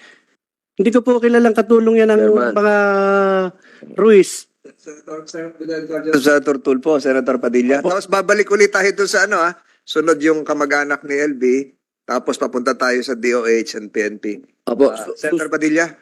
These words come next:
Speaker 2: Salamat po, Chairman. Sundan ko lang po yung, ah, tanong ni Senator Raffy. Kasi dapat automatic yun, Chairman, eh. Pagka may dalawang partido dun sa harap mo, kakausapin mo pareho, di ba?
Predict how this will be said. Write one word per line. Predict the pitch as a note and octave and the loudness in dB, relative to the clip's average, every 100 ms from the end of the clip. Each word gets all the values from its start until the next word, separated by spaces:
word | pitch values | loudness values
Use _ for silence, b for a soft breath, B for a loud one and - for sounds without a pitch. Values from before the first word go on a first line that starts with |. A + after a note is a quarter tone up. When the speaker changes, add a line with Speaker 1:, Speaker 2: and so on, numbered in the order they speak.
| _ | _
Speaker 2:
Salamat | A#2+ C3 D#3 | -4 0 0
po, | D#3 F3+ | 2 2
Chairman. | F3+ D#3+ F3 | 2 2 2
Sundan | E3 E3 D#3 | 2 2 2
ko | D#3+ | 2
lang | D#3+ D#3 | 4 4
po | D3 D3 | 6 6
yung, | C#3 B2+ B2 E3+ - - | 6 4 0 -4 -8 -6
ah, | A#2 A2+ A2 | -2 0 -2
tanong | - A#2+ A#2+ A2+ | 0 2 4 6
ni | A2 G#2+ | 4 4
Senator | - A#2+ A2 - G2+ | 2 2 2 2 2
Raffy. | G2 G#2 G2 F#2 | 2 -2 -4 -2
Kasi | D#3 - D3 - - _ B B B B B | 0 2 2 0 -14 _ B B B B B
dapat | - - - - - | -10 -10 -8 -6 -2
automatic | - F#3 F3 E3 E3 E3 | 0 2 2 0 -2 2
yun, | F3+ F3 E3+ E3 | 4 4 2 0
Chairman, | D#3 E3 D3 D3+ F#3+ | 0 2 2 0 2
eh. | C#3 A#2 | 4 4
Pagka | - C#3+ D#3 D#3 | 0 -2 2 4
may | D#3 | 4
dalawang | C#3+ D3 D#3 D#3 | 6 4 6 4
partido | D3+ D3+ - D3+ D3 - | 0 -8 0 4 4 4
dun | - - | 2 2
sa | - - | 0 0
harap | - - | -4 -6
mo, | - - - _ _ - _ _ _ _ _ - | -4 -4 -6 _ _ -20 _ _ _ _ _ -10
kakausapin | F3+ A3 G#3+ G3+ D#3+ D#3 | -2 0 2 2 2 2
mo | C#3+ C3 | 2 2
pareho, | B2+ A2+ A#2 F#3 | 2 2 2 2
di | A#2 | 2
ba? | A2+ | 0